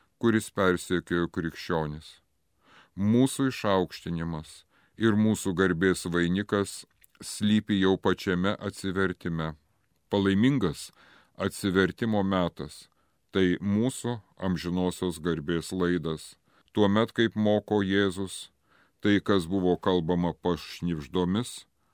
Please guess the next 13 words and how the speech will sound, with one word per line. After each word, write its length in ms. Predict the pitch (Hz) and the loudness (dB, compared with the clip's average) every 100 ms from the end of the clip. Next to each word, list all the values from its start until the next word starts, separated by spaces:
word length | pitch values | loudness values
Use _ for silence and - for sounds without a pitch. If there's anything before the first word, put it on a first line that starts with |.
| _ _ | _ _
bus 420 | - 87 98 - - _ _ 85 82 73 - | -4 2 2 2 -6 _ _ -14 -12 -12 0
garsiai 560 | 95 107 113 - 113 | 2 2 0 0 0
skelbiama 840 | 107 - - 90 85 87 87 87 87 - _ | 0 -2 2 2 2 0 0 -2 -4 -12 _
nuo 260 | 92 92 87 | -2 0 0
stogų, 560 | - - 87 73 82 80 - _ _ _ - | -2 -4 -4 -2 -4 -6 -10 _ _ _ 0
nes 400 | 101 95 90 - | 4 4 2 -4
visa, 480 | 104 90 135 - 123 | -2 0 0 0 0
kas 300 | - 113 - | 0 -2 0
nauja, 560 | 98 95 95 92 92 90 _ _ _ | 0 2 2 0 -2 -6 _ _ _
tai 140 | 101 90 | 2 4
tik 280 | - 92 78 | 4 0 0
gerai 720 | - 78 87 85 92 98 113 - _ _ _ _ - | -8 -2 2 2 2 2 0 -8 _ _ _ _ -6
išgyventa 1040 | 101 80 87 95 90 92 87 - 85 85 | -4 -2 -2 0 2 2 0 -4 -6 -6